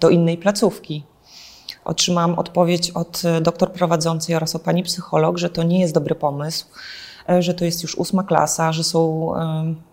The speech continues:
e, dzieciaki, e, uczą się do egzaminu ósmoklasisty, że nie wiadomo, jak zareaguje nowa szkoła, że może być gorzej, że to może być kolejny stres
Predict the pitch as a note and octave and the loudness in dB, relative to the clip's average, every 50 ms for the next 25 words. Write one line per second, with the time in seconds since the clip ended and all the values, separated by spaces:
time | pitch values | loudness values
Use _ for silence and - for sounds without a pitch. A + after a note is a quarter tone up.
0 | _ _ _ _ _ _ - _ - E3+ E3+ F#3 E3+ E3 D#3 - E3+ E3 E3+ E3+ | _ _ _ _ _ _ -20 _ -4 -2 0 2 0 0 0 0 0 2 2 2
1 | E3+ E3+ E3+ D#3+ D#3 D3+ D3+ D3 D3+ A#3 - _ - - _ _ _ _ F3+ F#3 | 2 0 -2 -4 -4 -4 -6 -8 -10 -12 -12 _ -20 -20 _ _ _ _ 4 6
2 | - F#3 E3 - - D#3+ E3 D#3+ D#3+ E3 E3+ E3 E3+ E3+ D#3+ F3 - - - D#3+ | 6 6 4 4 2 2 2 4 4 4 4 4 4 2 0 -2 -2 -2 -4 -4
3 | - E3 D#3 - - D3+ - - - D#3+ D#3 D#3 D#3+ D#3 D3+ D#3 D3+ D#3 E3+ F3+ | -4 -4 -4 -4 -4 -4 -4 0 0 0 2 2 0 0 0 2 2 2 2 0
4 | F3 E3+ E3 F3 E3+ F3 E3 D#3+ E3+ E3 E3 E3 E3+ E3 F3 - - - D3 C#3 | 0 0 2 2 2 2 2 0 0 0 0 -2 -4 -4 -4 -6 0 0 2 2
5 | C#3 C#3+ C#3+ D3 D3+ D#3 F3 F3 F#3+ F3 F3+ F3 E3+ D#3+ D#3 D#3+ D#3 D3 - D3+ | 2 -2 -4 -4 -4 -2 2 2 2 2 6 6 6 6 6 2 -4 -4 -4 -4
6 | E3 D#3+ F3 E3+ F3+ F3 - - F3 E3 E3+ F3+ F3+ F3 F3 - - E3 D#3 D#3+ | -2 -2 -2 -2 -2 -4 2 4 6 6 6 6 4 0 -4 -2 2 4 4 6
7 | G#3 - - | 4 2 -2